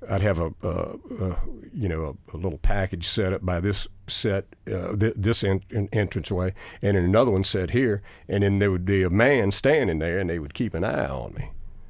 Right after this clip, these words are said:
And then I would turn to one of them and tell them something.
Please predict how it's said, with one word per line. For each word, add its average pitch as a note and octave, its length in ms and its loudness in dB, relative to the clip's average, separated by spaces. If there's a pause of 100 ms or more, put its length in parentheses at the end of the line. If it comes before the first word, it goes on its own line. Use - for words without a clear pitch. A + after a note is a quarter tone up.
(800)
And G2 180 4
then F#2 120 4
I F#2 140 4
would G2 220 2
turn G#2+ 260 2
to F2 80 -2
one A2+ 260 2
of F#2 160 2
them F2+ 140 2
and E2+ 120 0
tell B2 200 6
them E2 160 2
something. - 460 -4